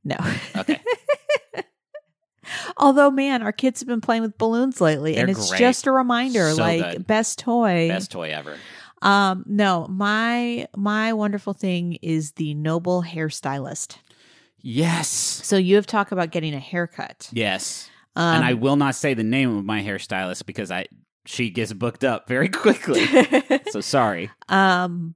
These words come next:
Speaker 1: but I, I wanted to talk specifically about the person doing the haircutting.
Speaker 2: Yeah.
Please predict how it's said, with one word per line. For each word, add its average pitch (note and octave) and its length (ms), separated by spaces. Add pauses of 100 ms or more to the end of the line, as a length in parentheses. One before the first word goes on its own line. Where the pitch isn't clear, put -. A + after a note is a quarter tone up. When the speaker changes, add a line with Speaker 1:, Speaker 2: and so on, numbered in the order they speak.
Speaker 1:
but G3 340
I, G3+ 680
I G3 100
wanted G#3 260
to - 60
talk F3+ 200
specifically F3+ 720
about D3+ 220
the - 80
person E3+ 340
doing F3+ 300
the D#3+ 80
haircutting. C#3 720
Speaker 2:
Yeah. F3+ 520